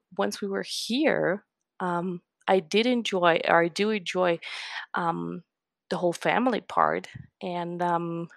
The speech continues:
we did a couple of trips and everything, but I noticed that this time around, and I've been coming to Mexico, like, for ten years now, um, but this time around, and it has never been, like,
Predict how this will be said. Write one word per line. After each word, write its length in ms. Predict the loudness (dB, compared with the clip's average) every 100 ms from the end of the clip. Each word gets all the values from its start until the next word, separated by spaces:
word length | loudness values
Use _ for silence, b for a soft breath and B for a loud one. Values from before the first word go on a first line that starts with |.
| b b -4
we 80 | -2
did 140 | 0
a 60 | 0
couple 320 | 0 0 -2
of 140 | -4
trips 400 | 2 4 4 2 0
and 80 |
everything, 560 | 0 0 0 0 0 -2 B B B B B 2
but 400 | 4 4 -2 -10 _ -4
I 120 | 0
noticed 500 | 0 0 0 -2 -4 -4
that 220 | -4 -4
this 220 | -4 -4
time 360 | -6 -4 -4 -4
around, 600 | -2 2 2 0 -4 -8
and 260 | -8 -6 -6
I've 160 | -6 -6
been 120 | -6
coming 320 | -4 -4 -4
to 140 | -6 -6
Mexico, 560 | -6 -8 -8 -4 -2
like, 260 | -2 -6 -10
for 300 | -4 -2 -2
ten 340 | -4 -2 -2
years 340 | 0 0 0 -2
now, 320 | -2 0 -4 -10 _ B B B B B B -2
um, 500 | 0 2 2 0 -2 -8 _ -20 -10
but 140 | -4
this 180 | 0 -2
time 260 | 0 2 2
around, 580 | 4 6 6 6 2 -2
and 260 | -4 -4
it 120 | -6 -4
has 300 | -4 -4 -2
never 340 | -2 0 -2
been, 320 | 0 0 0
like, 380 | -2 -4 -4